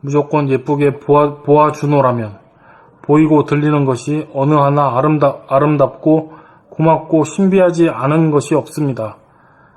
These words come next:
인간은 자연이라고 하는 소재를 갖고 마음대로 창작하는 예술가입니다.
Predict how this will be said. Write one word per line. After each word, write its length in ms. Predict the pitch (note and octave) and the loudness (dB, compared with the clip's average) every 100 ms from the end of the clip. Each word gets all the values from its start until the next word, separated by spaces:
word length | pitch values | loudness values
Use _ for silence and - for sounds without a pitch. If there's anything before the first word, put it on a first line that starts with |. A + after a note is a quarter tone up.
| _ _ _ - - - _ _ _ _ | _ _ _ -20 -20 -20 _ _ _ _
인간은 520 | C#3+ D3 D#3 D#3 D3+ | -6 0 0 2 0
자연이라고 680 | - C3+ D#3+ E3 D#3+ D3+ D3+ | -2 -2 0 2 2 2 2
하는 240 | D3 D3 C#3+ | 2 0 -2
소재를 440 | D3 D#3 E3 D#3 | -2 -2 0 0
갖고 600 | A#2 A2+ - D#3 D#3+ - - | -2 -8 -2 -2 -2 -12 -4
마음대로 680 | B2+ D3 D#3 D3+ C#3+ C#3+ - - _ | 0 2 2 2 2 0 -4 -20 _
창작하는 840 | - F#3+ F#3 F3+ - E3 D#3 D3 B2+ | -6 -2 0 0 -2 -2 -2 -2 -2
예술가입니다. 880 | C3 C#3+ E3 D3+ C3+ A#2+ A2+ G#2+ | -2 0 0 0 0 -4 -8 -10